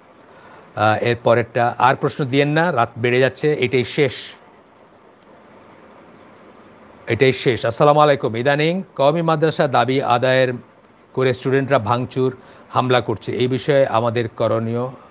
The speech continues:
আমাদের করণীয় আপনার পরিম-, পরামর্শ কী? যে কোনো ধরনের, যে কোনো ধরনের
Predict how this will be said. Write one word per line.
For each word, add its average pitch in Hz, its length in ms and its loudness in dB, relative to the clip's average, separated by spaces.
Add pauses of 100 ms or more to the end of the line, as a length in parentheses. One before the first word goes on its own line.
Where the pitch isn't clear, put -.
(880)
আমাদের 127 300 0
করণীয় 131 520 0
আপনার 110 400 -2 (100)
পরিম-, 110 340 -4 (100)
পরামর্শ 110 500 -4
কী? 90 160 -14 (920)
যে 160 240 6
কোনো 185 420 4
ধরনের, 156 760 2 (500)
যে 117 320 0
কোনো 160 400 2
ধরনের 139 600 2